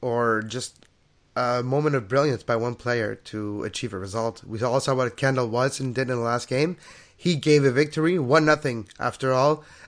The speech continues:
at B C Place, though, with the intangible going to Vancouver's way,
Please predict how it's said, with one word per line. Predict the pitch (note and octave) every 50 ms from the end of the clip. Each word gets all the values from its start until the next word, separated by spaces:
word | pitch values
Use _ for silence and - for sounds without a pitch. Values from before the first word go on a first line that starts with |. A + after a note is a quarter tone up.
| - _
at | C#3 D3+ F3+ F#3 C#3+ B2+
B | C#3+ F#3 F3
C | - - F#3+ D#3+
Place, | - - F3+ F#3 F#3+ F#3 -
though, | - C3+ C3 C3+ C3 - - - - - _ _
with | B2+ B2+ B2+
the | C3 C3+
intangible | C3+ B2+ - C3+ C3+ B2+ B2 A2+ C3+ C3
going | A#2+ A#2 C#3 C3+ B2+ B2+
to | B2 A#2
Vancouver's | A2+ A#2+ A#2 A2+ - F3 F3+ D#3 E3+ D#3+ B2+ B2+
way, | B2+ B2+ B2+ B2+ C3